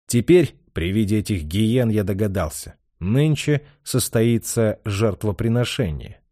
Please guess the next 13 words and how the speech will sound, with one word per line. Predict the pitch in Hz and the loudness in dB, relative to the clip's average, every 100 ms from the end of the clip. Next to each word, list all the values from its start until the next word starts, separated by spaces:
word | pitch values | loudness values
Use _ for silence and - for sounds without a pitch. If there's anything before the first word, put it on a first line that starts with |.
| _ _ _ _ | _ _ _ _
Человеческое. | - 87 110 135 73 - - - - _ _ _ _ _ _ _ _ _ - | -8 -4 -2 -4 -6 -12 -18 -20 -20 _ _ _ _ _ _ _ _ _ 0
Наскоро | 151 175 - 160 151 | 2 4 4 2 4
поприветствовав | 135 131 127 131 - 117 - | 2 4 4 4 0 -4 0
каждого | 123 110 90 104 | 2 2 2 0
из | 104 | -2
приезжих, | - 120 151 147 156 - - - _ | -2 0 2 0 -2 -6 -20 -20 _
человек | - 160 196 214 - - | 2 4 6 4 2 -4
заурядной | 123 160 156 156 135 139 | 2 4 6 4 4 4
наружности | 139 151 196 160 165 - 165 | 4 4 2 2 0 0 0
произвёл | 151 143 127 107 135 160 | 0 2 2 2 2 2
нам | 147 139 | 2 0
повторный | - 135 - 135 80 76 | -2 -6 -2 -2 -2 -6
смотр. | - - - - - | -10 -14 -16 -18 -20